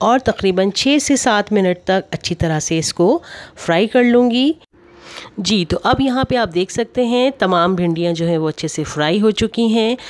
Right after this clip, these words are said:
अब मैं इसके अंदर जो भी मसाला शामिल कर रही हूँ वो मसाला मैं आपको दिखाती हूँ। मैंने ले लिया है चार से पाँच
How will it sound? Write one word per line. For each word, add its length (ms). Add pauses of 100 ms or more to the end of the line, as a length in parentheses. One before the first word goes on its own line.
(640)
अब 160
मैं 100
इसके 200
अंदर 200
जो 180
भी 120
मसाला 460
शामिल 340
कर 160
रही 220
हूँ 180
वो 160
मसाला 400
मैं 100
आपको 200
दिखाती 440
हूँ। 140
मैंने 220
ले 140
लिया 200
है 80
चार 200
से 200
पाँच 360